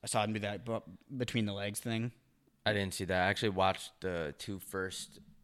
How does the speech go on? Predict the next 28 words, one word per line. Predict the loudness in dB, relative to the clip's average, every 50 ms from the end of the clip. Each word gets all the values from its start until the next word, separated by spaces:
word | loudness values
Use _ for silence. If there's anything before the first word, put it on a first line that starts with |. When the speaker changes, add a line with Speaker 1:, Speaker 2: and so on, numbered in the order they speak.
| _ _ -12
Speaker 2:
sets, | -10 -4 2 2 2 2 2 0 -8 -8 -8 -6 -8 -8 -8 -8
and | -6 -4
then | -4 -2 -4 -4 -6 -6
I | -8 -8
fell | -2 2 4 4 4 4
asleep. | 2 0 -2 -2 0 4 6 6 6 4 2 -6 -18 -20 _ _ 4
Speaker 1:
I | 6 6
don't | 6 6
know | 4
if | 2
the | 2 2
rules | 2 2 4 4 6 6 6 4
changed, | 2 -2 0 0 0 -2 -4 -6 -10 -8 2
but | 2 2 2 2 -2 -14 _ _ _ _ _ _ _
so | -4 2 6 8 10 10 10 8 6 4 0 -6 _ _ _ _ _ _ _ _ _ _ _ _ _ _ _ _ -2
Kyrgios | 4 6 8 8 10 10 10 8 8 6 4
hit | 2 4 4
a | 2
ball | 4 4 6 8 8 8 8 6 4 2 0 -2
that | -2 -2
hit | 0 0 -2 0
the | 0 2
net | 4 6 8 8 6 4 2
and | -4 -2 -2
then | 0 -2
dropped, | 0 2 4 6 6 6 4 2 0
and | -4 0
then | 0 0 0 -2 -4